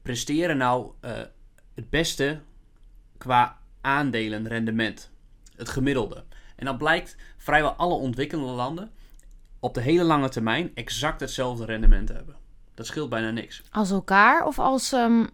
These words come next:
Speaker 2: ontwikkelde landen?
Speaker 1: Nee, alle ontwikkelde landen hetzelfde rendement. Dus Nederland heeft, de A X heeft hetzelfde rendement dan de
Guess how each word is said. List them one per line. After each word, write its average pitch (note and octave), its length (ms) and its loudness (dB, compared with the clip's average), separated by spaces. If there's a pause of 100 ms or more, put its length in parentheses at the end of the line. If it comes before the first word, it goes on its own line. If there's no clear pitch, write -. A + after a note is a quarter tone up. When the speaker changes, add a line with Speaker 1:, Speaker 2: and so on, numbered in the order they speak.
(160)
Speaker 2:
ontwikkelde A3 480 -2
landen? D#3+ 520 -6 (360)
Speaker 1:
Nee, - 120 -8
alle F3+ 180 0
ontwikkelde D3+ 520 -2
landen C3 320 0
hetzelfde B2+ 500 -2
rendement. A2 580 -6 (960)
Dus G#2 160 -12
Nederland B2 520 0
heeft, A2+ 360 -10 (240)
de A#2+ 200 -10
A B2 280 2
X C3+ 80 -8
heeft A#2 140 -6
hetzelfde C3 460 0
rendement A#2 520 0
dan G#2+ 160 -4
de G#2+ 80 -4